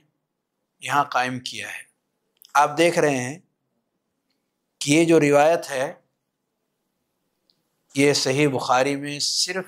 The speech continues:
ایک جگہ آئی ہوئی ہے، یعنی اس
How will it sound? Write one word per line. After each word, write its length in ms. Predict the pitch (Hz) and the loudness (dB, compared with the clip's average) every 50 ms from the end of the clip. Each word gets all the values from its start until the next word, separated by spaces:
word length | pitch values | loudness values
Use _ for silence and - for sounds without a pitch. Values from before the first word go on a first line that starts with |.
| - - _ | -14 -20 _
ایک 480 | - 135 135 135 143 147 147 147 _ | -14 -10 -8 -8 -6 -8 -8 -10 _
جگہ 280 | 117 123 120 123 143 151 165 - | -18 -18 -14 -10 -10 -10 -10 -10
آئی 260 | - - 120 117 113 110 | -10 -10 -10 -10 -10 -14
ہوئی 320 | 95 98 98 104 98 - | -18 -20 -20 -20 -20 -20
ہے، 80 | - - _ _ _ _ _ _ _ _ _ _ _ _ _ _ _ _ _ _ _ _ _ _ _ _ _ _ _ _ _ _ _ _ _ _ _ _ _ _ _ _ _ _ _ _ _ _ _ _ _ _ _ _ _ _ _ _ _ _ _ _ _ _ _ _ _ _ _ _ _ _ _ _ - - - - - _ _ _ _ _ _ _ _ _ _ _ - | -20 -20 _ _ _ _ _ _ _ _ _ _ _ _ _ _ _ _ _ _ _ _ _ _ _ _ _ _ _ _ _ _ _ _ _ _ _ _ _ _ _ _ _ _ _ _ _ _ _ _ _ _ _ _ _ _ _ _ _ _ _ _ _ _ _ _ _ _ _ _ _ _ _ _ -20 -20 -20 -20 -20 _ _ _ _ _ _ _ _ _ _ _ 0
یعنی 300 | 139 131 127 135 139 135 135 | 2 4 4 4 4 2 2
اس 260 | 185 185 180 - - | 2 2 2 2 0